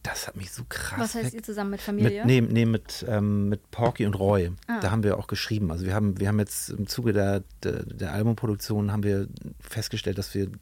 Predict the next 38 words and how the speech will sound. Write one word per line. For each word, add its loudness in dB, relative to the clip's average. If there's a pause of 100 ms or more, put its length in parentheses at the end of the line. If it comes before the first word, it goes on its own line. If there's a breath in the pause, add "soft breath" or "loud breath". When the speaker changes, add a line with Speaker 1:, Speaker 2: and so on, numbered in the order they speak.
(180)
Speaker 1:
dass -8
es -8
gut, -4 (180)
uns 0
gut 0
tut, -2
wenn 4
wir 2
mal 2
einfach -6
mal 0
raus 0
sind 0
und -4 (340 loud breath)
weg 0
von 2
Familie 0
und, 2
„Oh, 0
ich -2
muss -2
noch 0
zum -2
Arzt -2
und -2
ich -6
muss -4
noch -2
den -2
Termin -2
und -2
den 0
Termin“, -2
sondern -2
dass -8
wir -8
wirklich -6
alle -4